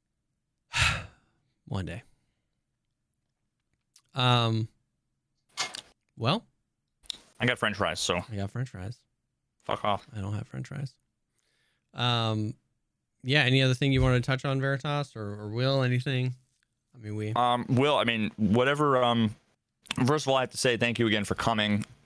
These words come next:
Speaker 2: Every single person listening, watching, if you don't know Willers, you're,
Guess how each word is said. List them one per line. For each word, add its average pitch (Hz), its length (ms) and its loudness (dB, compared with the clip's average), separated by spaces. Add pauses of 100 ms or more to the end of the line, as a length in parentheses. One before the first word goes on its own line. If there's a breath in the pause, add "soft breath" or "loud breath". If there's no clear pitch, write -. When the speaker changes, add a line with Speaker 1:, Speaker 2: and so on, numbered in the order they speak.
(220)
Speaker 2:
Every 131 420 2
single 131 600 0
person 120 600 0 (160)
listening, 113 560 0 (160)
watching, 107 500 0 (300)
if - 160 -6
you 117 80 2
don't 123 320 -2
know 104 320 2 (440)
Willers, 101 340 2
you're, 95 260 2